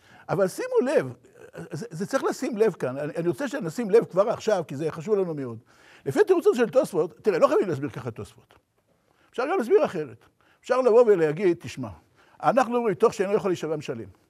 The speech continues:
אתה לא נשבע, מסיבות שהם לא אכפת לנו, לא נותנים לך, לא נותנים לך, תשלם." אבל מתחשבים בבן אדם שלא רוצה להישבע, שיכול, שרוצה להישבע ולא נותנים לו. אתה יכול גם להסביר כך, זאת אומרת, לפי הפירו-, הפירוש הזה, אין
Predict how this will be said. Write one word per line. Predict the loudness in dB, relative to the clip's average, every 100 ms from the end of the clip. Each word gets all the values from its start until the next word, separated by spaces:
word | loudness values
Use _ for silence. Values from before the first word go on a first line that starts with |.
| _ _ -10 -4
אתה | 4
לא | 6
נשבע, | 4 2 0 0
מסיבות | -4 0 0 0
שהם | -2 2
לא |
אכפת | 2 2 0 0
לנו, | -4 0
לא | 0
נותנים | -2 -4 -6
לך, | 0
לא | 0
נותנים | 0 -2
לך, | -4
תשלם." | 0 0 0 -10 _ _ _ _ _ _ _ _ -4
אבל | -2 -2
מתחשבים | -2 -4 0 6 6 8
בבן | 8 8 6
אדם | 0 6 8 8 6
שלא | -2 0
רוצה | 0 0 -4
להישבע, | -8 -12 -16 -20 _
שיכול, | -6 0 2 2
שרוצה | 0 -2 -2 2
להישבע | 2 2
ולא | 0 -2
נותנים | -6 -10 -14
לו. | -14 _ _ _
אתה | -6
יכול | 2
גם | 4
להסביר | 6 4 4 0
כך, |
זאת | 0
אומרת, | -2 -2
לפי | -6 2 4
הפירו-, | 4 2 0
הפירוש | 2 2 4
הזה, | 4 6 6 6 -4 -20 -20 -10 2
אין | 4